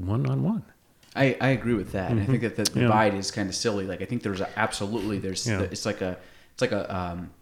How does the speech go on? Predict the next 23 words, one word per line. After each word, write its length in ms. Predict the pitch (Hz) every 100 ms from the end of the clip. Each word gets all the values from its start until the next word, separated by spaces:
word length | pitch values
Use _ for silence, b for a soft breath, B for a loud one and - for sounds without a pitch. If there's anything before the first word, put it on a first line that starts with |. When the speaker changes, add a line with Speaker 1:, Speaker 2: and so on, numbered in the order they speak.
| _
Speaker 2:
it's 100 | -
like 80 | 160
a 40 | 117
dance. 500 | 113 85 - - -
Like, 140 | 95
they're, 180 | 101 104
Speaker 1:
Yeah. 300 | 107 110 120
Speaker 2:
they're 100 | 113
working 380 | 104 120 120 107
in 60 | 95
harmony 360 | 107 117 104
all 100 | 98
the 80 | 92
time. 320 | - 131 131
And 100 | 104
I, 120 | 95 - B B B B
I 80 | 120
mean, 220 | 120 - - - - -
again, 260 | 107 92
I've, 220 | 92 113
I've 140 | 113 107
seen 200 | - 107
three 280 | - 135